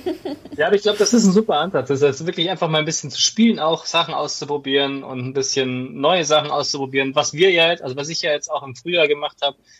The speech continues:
beim ersten Lockdown, da haben wir im Prinzip einen ähnlichen Ansatz gewählt, dass wir gesagt haben, wir nutzen die Zeit jetzt, da ist jetzt nichts, wo wir, worauf wir spezifisch trainieren können,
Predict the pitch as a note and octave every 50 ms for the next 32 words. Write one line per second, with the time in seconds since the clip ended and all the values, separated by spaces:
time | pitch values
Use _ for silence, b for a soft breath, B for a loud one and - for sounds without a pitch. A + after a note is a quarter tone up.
0 | b b _ C#3 C3+ C3+ C#3+ C#3+ D3 - - D3+ C#3 C#3 C#3 - - - C#3 C3+
1 | C3+ C3+ C3+ C3 C3 B2+ C3+ C#3 C#3+ C#3+ D3 C#3+ C#3+ D3 C#3+ B2 - F3+ F3+ E3+
2 | D3 E3+ F#3+ G#3 G3 - - C#3+ C#3+ D#3 E3 E3 C#3+ C3 - - C#3 B2+ C3 C#3
3 | C3+ C#3+ C#3 C3+ D3 D3 C#3 C3 D3 C#3+ - - D3+ D3 C#3 C#3 C#3+ E3+ F3+ -
4 | - F3+ D#3+ D3 - - D3+ D3+ D3+ D#3+ D3 - - - C#3 D#3 D3+ E3 C#3+ -
5 | - D3+ E3 - - - D3 C#3+ C#3 D3 C#3 D3 D3 - D#3 C#3+ - - C#3+ -
6 | - D#3+ D3+ D#3 C#3 - - D3 C#3+ D3+ E3+ E3+ D#3+ - D#3 D#3 D3+ D3+ D3+